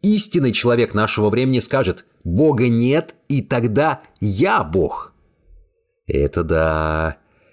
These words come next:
Это будет роман. И он опять закурил – и вывел уже на листе название «Статский советник», хотя точила его тайная мысль, что для сочинения такого романа не обязательно быть Достоевским, вполне достаточно быть Бакуниным или чем-то в этом роде.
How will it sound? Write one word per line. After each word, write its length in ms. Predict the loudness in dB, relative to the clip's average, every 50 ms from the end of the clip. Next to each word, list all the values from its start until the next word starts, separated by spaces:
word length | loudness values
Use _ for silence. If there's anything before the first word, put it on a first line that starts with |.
| _ _ _ _ _ _ _ _
Это 360 | -2 0 2 2 0 0 0
будет 320 | 2 2 2 2 2 0
роман. 840 | 0 0 2 2 2 2 2 2 2 2 2 2 2 0 -2 -4 _ _ _ _ _ _ _ _ _ _ _ _ _ -4
И 100 | -2 0
он 160 | 0 0 0
опять 400 | -2 -4 -4 -4 -4 -4 -4 -6
закурил – 640 | -6 -8 -6 -4 -2 0 0 2 2 0 0 -2 -6 -14 _ _ _ _ -20 -16 -6
и 160 | -4 -2 0 2
вывел 340 | 2 4 4 4 4 4
уже 180 | 4 4 2 2
на 60 | 4
листе 420 | 4 2 2 0 -2 -2 0 0 2
название 680 | 2 2 0 0 0 0 0 2 2 0 0 0 0
«Статский 760 | -2 -2 -4 -2 -2 -2 -2 -2 -4 -6 -8 -4 -4 -4 -2
советник», 920 | -2 -2 -2 -2 0 0 2 0 0 0 -2 -4 -4 -4 -6 -8 -16 -20 _ _ _ _ _ _
хотя 300 | _ -6 -4 -4 -2 -2
точила 400 | -2 -2 -4 -4 -2 -2 -2 0
его 180 | 0 0 0 -2
тайная 500 | -2 -4 -4 -2 -2 0 0 0 0 0
мысль, 480 | 0 0 0 0 -2 -2 -4 -6 -6 -8 _ _ _ _
что 240 | -10 -4 -4 -2 -2
для 140 | 0 0 -2
сочинения 580 | -2 -2 -2 0 0 2 2 2 2 0 0
такого 360 | 0 -2 -2 -2 0 0 2
романа 320 | 0 0 0 0 0 0 0
не 160 | 0 0 0
обязательно 680 | 0 0 -2 -2 0 0 -2 -2 -2 -2 -2 -2 -2 -2
быть 220 | -2 -4 -6 -4
Достоевским, 800 | -4 -6 -6 -4 -4 -2 0 0 0 0 -2 -4 -6 -8 -8 -8
вполне 360 | -8 -8 -4 -2 0 0 0
достаточно 540 | 0 -2 -2 -2 -2 -2 -2 -2 -2 -2 -2
быть 160 | 0 -2 -2
Бакуниным 720 | -2 -4 -4 -6 -4 -2 0 2 2 2 2 2 2 0
или 100 | 0 0
чем-то 300 | 0 -2 -2 -2 0 0
в 40 | 0
этом 160 | 2 0 2
роде. 380 | 2 2 2 2 0 -2 -4